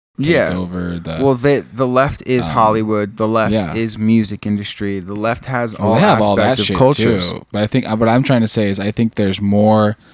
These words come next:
Speaker 2: Republicans secretly taking orders from Nancy Pelosi and the deep state fucking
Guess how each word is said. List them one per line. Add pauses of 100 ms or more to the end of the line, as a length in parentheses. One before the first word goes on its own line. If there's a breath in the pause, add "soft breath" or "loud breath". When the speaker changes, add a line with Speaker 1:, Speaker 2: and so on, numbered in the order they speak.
(320 soft breath)
Speaker 2:
Republicans (480)
secretly (380)
taking
orders
from
Nancy
Pelosi
and (440)
the
deep
state (880)
fucking